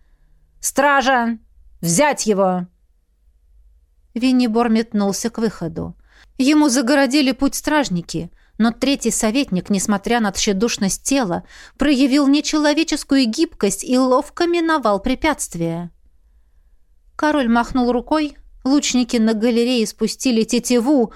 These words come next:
унизав герцога стрелами. Но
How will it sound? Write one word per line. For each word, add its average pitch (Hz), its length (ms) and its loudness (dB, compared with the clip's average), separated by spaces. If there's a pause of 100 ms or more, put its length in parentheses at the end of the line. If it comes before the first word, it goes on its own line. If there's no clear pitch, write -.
(120)
унизав 247 600 4
герцога 226 540 2
стрелами. 170 680 2 (340)
Но 233 260 2